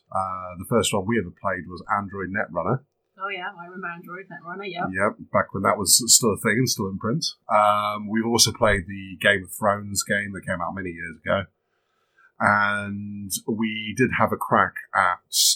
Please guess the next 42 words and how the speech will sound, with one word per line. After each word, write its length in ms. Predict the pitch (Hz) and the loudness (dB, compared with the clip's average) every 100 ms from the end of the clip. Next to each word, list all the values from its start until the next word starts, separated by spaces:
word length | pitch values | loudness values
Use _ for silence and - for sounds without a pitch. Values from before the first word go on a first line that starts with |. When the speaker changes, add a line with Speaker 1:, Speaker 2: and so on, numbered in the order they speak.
| - | 2
Speaker 1:
uh, 460 | 98 92 92 92 | 2 2 0 -2
the 80 | 92 98 | -2 6
Arkham 300 | 98 - 87 98 | 6 6 0 6
Horror 380 | 104 87 85 - _ _ _ _ | 8 8 4 -2 _ _ _ _
L 140 | 92 85 | -2 0
C 220 | 98 85 | -2 -2
G, 240 | 90 87 82 | -4 -4 -4
but 140 | 92 | -2
neither 220 | 95 95 | 0 0
of 80 | 87 | -2
us 160 | 87 85 | -8 -4
really 380 | 90 87 87 _ _ | -4 -4 -6 _ _
responded 460 | 98 - 92 90 82 | -6 -2 -2 -2 -6
very 200 | 85 82 | -6 -2
well 180 | 92 90 | -2 -2
to 120 | - | -8
that. 160 | 90 - | -14 -14
So 100 | 104 | -14
this 200 | 90 - | -10 -10
is 120 | 87 90 | -10 -16
all 160 | 87 | -16
sort 240 | - - - | -14 -14 -12
of 60 | |
fourth, 360 | - 90 - - _ - | -8 -8 -8 -18 _ 4
fourth 160 | 123 | 4
stab 360 | - 123 113 98 | 6 6 8 8
at 140 | 87 80 | 4 4
the, 280 | 98 92 78 - | 6 6 2 -2
the 80 | 110 | 0
genre, 520 | 98 110 101 92 101 98 | 6 8 8 4 -2 -4
or 60 | |
the 80 | 87 | -2
subgenre, 580 | - 98 85 90 87 85 | 2 2 0 -4 -4 -8
if 80 | - | -8
you 80 | |
will. 280 | 87 85 110 _ - - - _ - - - | -6 -6 -8 _ -4 -4 -6 _ -20 -16 4
And 380 | 117 117 120 117 - _ _ _ _ _ _ - - | 10 10 10 6 2 _ _ _ _ _ _ -8 0
basically, 600 | 135 190 - 117 101 95 | 8 8 8 2 0 -4
it's 240 | 107 110 113 | -2 2 4
a 220 | 117 113 110 110 107 107 - | 6 4 2 -2 -4 -6 0
cooperative 460 | 131 139 - - 92 | 8 10 10 4 2
game 380 | 90 87 98 | 2 2 0